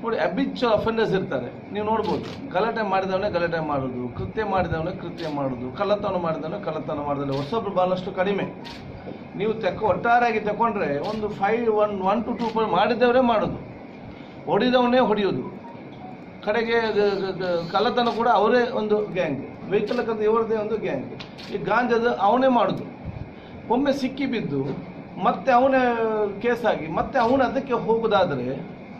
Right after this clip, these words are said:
ಕಾರಣ ಏನು? ಇವತ್ತು ಬಹುಶಃ ಅವರಿಗೊಂದು ಬಲ ಸ್ಪಷ್ಟ ಇದೆ, ನಮ್ಗೇನು ಮಾಡಿದ್ರು ಕೂಡ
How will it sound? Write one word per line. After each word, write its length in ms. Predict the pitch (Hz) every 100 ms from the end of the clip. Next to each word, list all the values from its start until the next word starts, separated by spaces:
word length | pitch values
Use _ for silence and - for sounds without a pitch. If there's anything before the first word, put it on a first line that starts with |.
| -
ಕಾರಣ 320 | 190 240 254 202
ಏನು? 440 | 151 127 - - - - - - - - - - - - 226
ಇವತ್ತು 400 | 240 233 226 240 262 - 233
ಬಹುಶಃ 440 | 214 190 220 226 - - -
ಅವರಿಗೊಂದು 380 | 196 196 196 185
ಬಲ 120 | 185
ಸ್ಪಷ್ಟ 320 | 185 180 -
ಇದೆ, 220 | 180 127 110 - - - - - - - - - - 165
ನಮ್ಗೇನು 420 | 170 175 185 202
ಮಾಡಿದ್ರು 340 | 190 175 170
ಕೂಡ 260 | 165 165